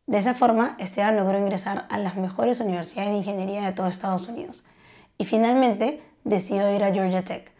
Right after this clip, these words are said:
lugar donde sabemos que le va a ir genial, ya que tiene todos aquellos aspectos que él estaba buscando para su institución. Está en una ciudad, es altamente rigurosa,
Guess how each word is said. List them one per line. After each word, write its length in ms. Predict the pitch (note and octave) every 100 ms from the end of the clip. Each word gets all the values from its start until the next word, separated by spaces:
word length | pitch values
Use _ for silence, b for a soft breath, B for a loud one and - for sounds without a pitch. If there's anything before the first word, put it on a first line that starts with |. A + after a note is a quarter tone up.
| b
lugar 240 | - A#3 B3+
donde 180 | C#4+
sabemos 480 | C#4+ G#3 G3 G#3 C4
que 140 | - G3
le 120 | F3+
va 60 |
a 80 | F3+
ir 80 | F#3+
genial, 420 | F#3+ F#3 F3 F#3 b b b b b
ya 200 | A#3+ A3
que 100 | A3
tiene 280 | B3 A#3 A#3
todos 440 | - B3+ C4+ C4+
aquellos 300 | A3 A#3+ A3+
aspectos 460 | G3 F#3 G#3+ G#3+ A3+
que 120 | -
él 60 | G3+
estaba 280 | - G#3
buscando 500 | G#3+ F#3 - G#3 G#3+
para 160 | A3 G3+
su 80 | F3
institución. 600 | F3+ - A#3 F3 F#3+ D#3 b b b b b
Está 220 | - F#3
en 80 | A3
una 180 | G#3+ A3
ciudad, 520 | G#3 G3 G#3+ A3+ A#3 -
es 220 | G3+ F#3 -
altamente 540 | G#3+ G#3+ G#3 G#3 G3+
rigurosa, 600 | G#3 G3 G3+ A3 A3 A#3+